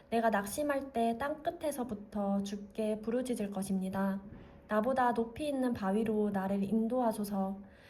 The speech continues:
주는 내 피난처이시며 적들로부터 지켜주는 든든한 망대이십니다.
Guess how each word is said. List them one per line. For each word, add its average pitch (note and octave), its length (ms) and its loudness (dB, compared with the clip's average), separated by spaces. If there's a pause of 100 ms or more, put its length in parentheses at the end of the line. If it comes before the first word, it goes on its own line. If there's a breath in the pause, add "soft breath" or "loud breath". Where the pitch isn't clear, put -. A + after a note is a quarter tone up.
(120 loud breath)
주는 C4 340 4
내 G#3+ 160 4
피난처이시며 A#3+ 1080 2
적들로부터 G#3 1120 -2
지켜주는 G#3 680 0
든든한 G#3 760 2
망대이십니다. F#3+ 960 -2